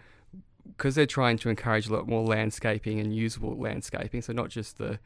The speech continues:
tiny vegetation strips down a driveway, but actually, you know, a small little garden in the backyard. So they're asking for, uh, soil areas, tree root zones, but in a more uniform approach. So they're actually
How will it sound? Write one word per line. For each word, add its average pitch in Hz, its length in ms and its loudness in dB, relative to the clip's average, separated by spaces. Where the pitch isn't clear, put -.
tiny 107 380 -2
vegetation 107 600 -4
strips - 260 -8
down 104 160 -4
a 101 60 -4
driveway, 117 480 -2
but 110 160 -2
actually, 110 420 -2
you 107 80 -4
know, 104 220 -4
a - 40 -6
small 113 300 0
little 107 160 0
garden 107 340 0
in 107 60 -2
the 110 60 -2
backyard. 113 580 0
So 113 220 0
they're 113 180 4
asking 120 320 2
for, 107 480 -2
uh, - 300 -8
soil 123 560 2
areas, 151 680 0
tree 127 240 0
root 135 240 0
zones, 147 460 -2
but - 220 0
in 131 120 2
a 131 40 6
more 127 240 6
uniform 113 440 2
approach. - 440 0
So 113 140 -2
they're 120 140 0
actually 117 400 -4